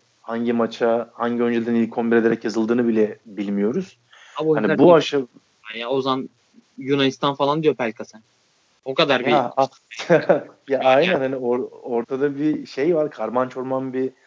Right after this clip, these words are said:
Speaker 1: e, transfer sezonu oldu. Birazcık hızlı bir transfer sezonu. Öyle bir dönemde, e, bir oyun oturtana kadar, oyuncular arasında bir oyun ezberi oturtana kadar bir şekilde gol atmak çok önemli bence. Bir şekilde gol atmanın en, e, garanti, istikrarlı yolu da duran toplar.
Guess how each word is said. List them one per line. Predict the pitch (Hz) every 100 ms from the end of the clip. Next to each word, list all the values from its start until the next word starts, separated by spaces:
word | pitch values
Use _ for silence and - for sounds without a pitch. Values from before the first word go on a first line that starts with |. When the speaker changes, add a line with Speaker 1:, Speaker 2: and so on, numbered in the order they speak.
| _ _ -
Speaker 1:
e, | 104 104
transfer | - 110 107 123 120
sezonu | 120 120 139
oldu. | 143 110 98
Birazcık | 104 101 104 -
hızlı | 95 107 113
bir |
transfer | 113 113 110 117
sezonu. | 113 107 156 226 - _ - - _ _
Öyle | 120 139 151
bir | 143
dönemde, | 147 151 151 151 175 180 180 _ _ _ 117
e, | 110 110 107
bir | 127
oyun | 123 123
oturtana | 131 127 131 135 143
kadar, | 143 131
oyuncular | 123 117 117 123
arasında | 127 - 123
bir | 131
oyun | 120 123
ezberi | 123 120 127
oturtana | 123 123 - 151
kadar | 147 143 147 - _ _ _ _ -
bir |
şekilde | 151 175 139 135
gol | 135 143
atmak | 139 147 143 - - _
çok | 147 147
önemli | 147 117 110 107
bence. | 110 117 170
Bir | 147
şekilde | 156 151 156
gol | 156
atmanın | 151 151 151 151
en, | 160 156 - _ _ _ _ _ -
e, | 110
garanti, | 117 120 123 120 131
istikrarlı | - - 127 120 123
yolu | 110 143
da | 143
duran | 143 156 151
toplar. | 107 - 147 185